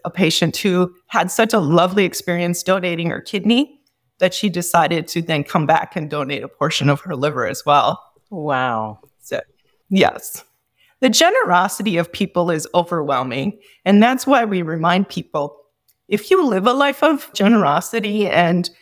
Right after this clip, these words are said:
Speaker 1: you're the kind of person who likes to help people, perhaps you're a volunteer or you're active in community,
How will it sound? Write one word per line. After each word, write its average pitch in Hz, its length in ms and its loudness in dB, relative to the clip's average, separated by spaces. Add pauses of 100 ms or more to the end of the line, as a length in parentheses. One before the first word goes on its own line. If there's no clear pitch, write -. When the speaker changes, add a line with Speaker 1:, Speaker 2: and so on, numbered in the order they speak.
(220)
Speaker 1:
you're 233 200 4
the 262 100 0
kind 233 240 2
of 196 60 0
person 208 400 -4
who 208 100 -4
likes 151 340 -2
to 233 100 -2
help 220 260 0
people, 214 340 -4
perhaps 165 500 -2
you're 185 180 -2
a 165 40 -4
volunteer 277 1120 2 (580)
or 190 100 4
you're 165 280 -2
active 175 400 -4
in 139 140 -14
community, 233 1080 -6